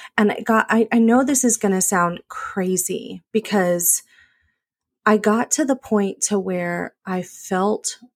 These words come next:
like I was worthless. Like, I was getting up in the morning, making breakfast for him, making lunches for him to take to work.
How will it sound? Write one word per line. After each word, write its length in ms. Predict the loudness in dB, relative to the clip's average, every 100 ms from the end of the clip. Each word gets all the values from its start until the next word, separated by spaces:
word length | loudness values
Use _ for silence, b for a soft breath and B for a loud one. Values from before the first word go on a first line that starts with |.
| _ _ _ _ 0
like 180 | 0 4
I 140 | 2
was 220 | 2 -2
worthless. 920 | -4 -6 -6 -8 -6 -6 -4 0 0
Like, 460 | 4 4 4 0 -10 b b b b b b _ _ _ _
I 140 | 2 4
was 280 | 4 4
getting 280 | 4 4 4
up 140 | 4 4
in 80 |
the 60 | 4
morning, 480 | 4 2 0 0 0
making 440 | -2 -2 -4 -4 -8
breakfast 560 | -4 0 0 2 0 0
for 100 | 0
him, 440 | 0 0 -2 -4
making 380 | -2 -2 -2 0
lunches 520 | 2 2 4 2 2
for 120 | 0 0
him 160 | 0
to 80 | 0
take 200 | -2 -2
to 120 | -2
work. 540 | -4 -2 0 -2 -4